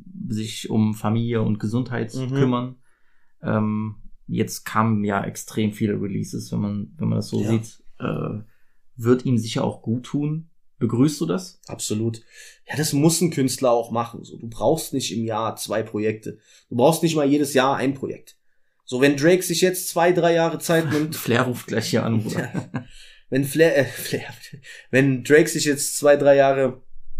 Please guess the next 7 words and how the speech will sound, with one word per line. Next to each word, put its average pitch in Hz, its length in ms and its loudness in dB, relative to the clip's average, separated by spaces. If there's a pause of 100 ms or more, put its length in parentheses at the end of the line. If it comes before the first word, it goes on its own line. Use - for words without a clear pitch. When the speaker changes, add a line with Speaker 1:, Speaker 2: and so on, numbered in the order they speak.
(540)
Speaker 2:
Zeit 160 300 6
nehmen 123 240 8
wird 113 300 4 (140)
bis - 200 4
zum 131 120 2
nächsten 131 300 0
Release, 135 340 0